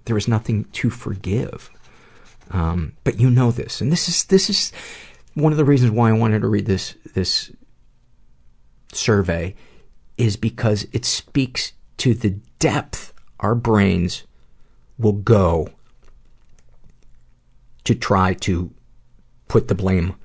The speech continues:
on, on us. And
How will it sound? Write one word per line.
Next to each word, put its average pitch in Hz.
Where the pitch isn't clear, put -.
on, 85
on 95
us. -
And 90